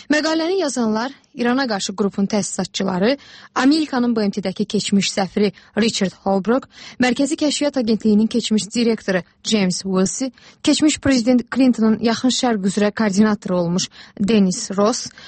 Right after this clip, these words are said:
Amerikanın B M T-də menecment və islahatlar üzrə keçmiş təmsilçisi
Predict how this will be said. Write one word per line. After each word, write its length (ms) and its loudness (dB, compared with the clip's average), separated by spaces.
Amerikanın 760 0
B 120 2
M 60 2
T-də 340 -2
menecment 580 0
və 100 -2
islahatlar 520 -2
üzrə 300 2
keçmiş 500 2
təmsilçisi 640 -2